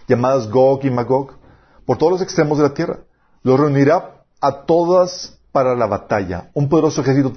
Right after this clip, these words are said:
tan incalculable como la arena de la orilla del mar. Los vi cómo subían por toda la anchura de la tierra y rodeaban al pueblo de Dios y la ciudad amada. ¿Te imaginas?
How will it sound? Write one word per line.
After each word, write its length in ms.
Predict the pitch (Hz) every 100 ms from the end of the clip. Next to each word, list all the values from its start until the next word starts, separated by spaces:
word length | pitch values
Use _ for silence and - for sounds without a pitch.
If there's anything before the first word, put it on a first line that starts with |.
| -
tan 260 | 156 165 196
incalculable 760 | 208 208 - 143 120 110 113
como 240 | - 113 110
la 80 | 101
arena 340 | 110 117 117
de 140 | 107
la 80 | 101
orilla 260 | 98 101 104
del 140 | 98
mar. 240 | 95 82 - - _ _ _ _ -
Los 240 | 131 127
vi 280 | 139 220 220
cómo 280 | 175 185 208
subían 680 | 202 156 127 135 165 175 170
por 300 | 131 - -
toda 300 | 143 156 160
la 80 | 139
anchura 340 | - 135 139
de 120 | 135
la 60 | 101
tierra 280 | 117 120 131
y 80 | 127
rodeaban 520 | 110 104 127 135 135
al 180 | 104 -
pueblo 320 | 123 123 139
de 80 | 110
Dios 300 | 107 117 -
y 60 | 127
la 100 | 101
ciudad 400 | 104 101 95 -
amada. 420 | 101 87 82 82 - _ _ _ _ _ _ _ _ _ _ _ _ _ _ _ _ _
¿Te 80 | -
imaginas? 540 | 101 85 107 - -